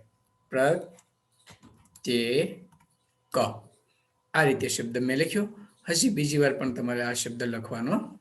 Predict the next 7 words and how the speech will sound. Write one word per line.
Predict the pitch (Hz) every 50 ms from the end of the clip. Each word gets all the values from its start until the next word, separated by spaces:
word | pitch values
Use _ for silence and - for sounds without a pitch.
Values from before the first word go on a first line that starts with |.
| _ -
છે. | - 120 104 - - _ _ _ _ - - - _ _ _
પ | 139 123 127
ને | 131 131
ફાડશું | 127 - 143 147 160 - - - 127 120 120 - - _ -
એટલે | - 120 123
પ્ર | 120 - 151 160 170
બનશે, | 156 131 123 123 117 - - 120